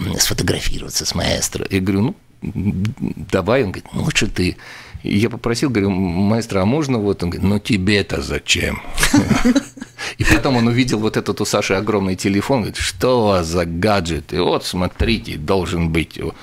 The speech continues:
творческой единицы". У него маленький-маленький кнопочный телефон. И Саша говорит, "А как?" Он говорит, "Э, юноша, кому надо дозвониться, а эс эм эски и фотографии —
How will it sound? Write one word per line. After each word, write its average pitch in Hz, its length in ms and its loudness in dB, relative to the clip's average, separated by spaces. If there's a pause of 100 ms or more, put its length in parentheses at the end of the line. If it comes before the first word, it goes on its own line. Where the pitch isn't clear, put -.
(240)
творческой 87 640 0
единицы". 82 380 0
У 113 40 2
него 165 160 0
маленький-маленький 160 720 0
кнопочный 117 480 -2
телефон. 101 540 0 (480)
И - 40 -2
Саша - 260 2
говорит, 85 220 -4
"А - 140 -2
как?" - 440 -2
Он - 120 0
говорит, 90 220 -10 (380)
"Э, 90 320 0 (300)
юноша, 90 680 0 (320)
кому 123 320 2
надо 131 340 2
дозвониться, 90 960 0
а 92 260 0
эс - 160 -4
эм 104 260 2
эски - 280 -4
и 82 120 2
фотографии — - 1000 -4